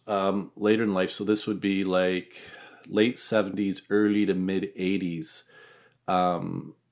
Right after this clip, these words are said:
you know, he had, a, I guess you could call it a clientele, but he had people that were purchasing his paintings and stuff. So he used to have shows at different hotels downtown.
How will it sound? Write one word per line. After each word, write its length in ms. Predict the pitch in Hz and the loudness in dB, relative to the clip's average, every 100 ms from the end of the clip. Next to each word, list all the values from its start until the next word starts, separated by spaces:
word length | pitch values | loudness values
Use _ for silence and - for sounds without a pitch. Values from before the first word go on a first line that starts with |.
| _ _ | _ _
you 140 | 120 | -2
know, 60 | 104 | 0
he 160 | 101 107 | 2 2
had, 160 | 101 | 4
a, 120 | 101 98 | 2 0
I 80 | |
guess 280 | 95 101 - | -2 -2 -4
you 100 | 87 | -10
could 200 | - 78 | -12 -14
call 160 | - 85 | -8 -6
it 60 | 82 | -6
a 40 | |
clientele, 600 | - 85 82 80 85 87 | -8 -8 -8 -6 -4 -4
but 120 | 87 | -4
he 60 | 87 | -6
had 180 | 92 - | -6 -6
people 240 | 92 85 | -8 -6
that 160 | 82 85 | -6 -6
were 140 | 82 | -10
purchasing 500 | - 90 - - 85 | -8 -8 -8 -10 -10
his 120 | 82 | -10
paintings 360 | - 82 85 - | -6 -6 -6 -8
and 60 | |
stuff. 220 | - 90 - | -6 -6 -4
So 100 | 120 | -6
he 60 | |
used 160 | 113 110 | -6 -4
to 60 | |
have 100 | 101 | -4
shows 280 | - 95 95 | -4 -2 -2
at 80 | 98 | -2
different 280 | 98 101 92 | -2 -2 -4
hotels 400 | 92 95 85 78 | -6 -2 -2 -2
downtown. 500 | 92 85 90 92 | -2 -2 -4 -6